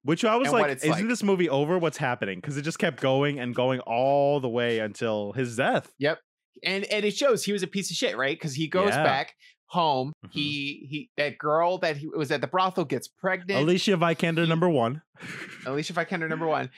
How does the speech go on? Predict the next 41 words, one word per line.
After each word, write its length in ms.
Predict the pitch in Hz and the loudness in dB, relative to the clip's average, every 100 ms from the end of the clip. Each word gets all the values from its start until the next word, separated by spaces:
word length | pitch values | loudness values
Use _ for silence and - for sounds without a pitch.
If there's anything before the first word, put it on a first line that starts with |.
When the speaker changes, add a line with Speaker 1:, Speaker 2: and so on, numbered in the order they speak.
| - _ | -20 _
Speaker 2:
gets 220 | 156 147 | -4 -4
pregnant. 680 | - - 214 196 208 214 175 _ | -8 0 0 0 0 -2 -4 _
He 240 | - 165 151 | -6 -2 0
leaves 480 | 143 165 165 - | 0 0 -2 -4
her, 400 | 202 175 165 160 139 | -2 0 2 0 0
like, 380 | 139 117 - - _ - | 0 0 -6 -18 _ -8
he 100 | 208 | -6
pays 440 | - 151 170 175 | -4 -2 -2 0
her 160 | 190 180 | -2 -2
to, 200 | - 123 - | -4 -6 -4
like, 180 | 117 | -6
take 200 | - 160 - | -6 -10 -8
the 60 | |
child 500 | - 143 151 160 156 | -6 -2 0 0 0
and 140 | 151 123 | -4 -6
just 160 | 113 | -4
fucking 260 | 143 135 135 | -4 -2 -4
abandons 600 | 104 113 127 147 156 - | -4 -4 -4 -4 -6 -4
her 320 | 165 151 156 _ | 0 0 -2 _
Speaker 1:
But 120 | 214 | -2
Speaker 2:
because 200 | 185 156 | 0 0
Speaker 1:
he 100 | 208 | 0
Speaker 2:
she's 60 | 196 | 0
Speaker 1:
pays 280 | 240 277 285 | 2 2 4
her 120 | 233 | 2
Speaker 2:
not 40 | 180 | 4
Speaker 1:
more 220 | 185 208 | 4 6
money 280 | 185 190 226 | 6 4 4
than 60 | 208 165 | 2 2
Speaker 2:
royalty. 20 | |
Speaker 1:
the 80 | 131 | 0
kid. 400 | - 208 196 202 226 - | 0 2 2 -2 -6 -10
I'm 60 | |
just 120 | 104 | -8
kidding. 260 | - 78 80 _ - | -8 -8 -10 _ -20
Speaker 2:
Oh 60 | |
my 120 | - - - - | -18 -16 -12 -4
Speaker 1:
That 80 | 123 | -2
was 100 | 127 | -2
a 60 | |
Speaker 2:
God. 80 | 120 | -6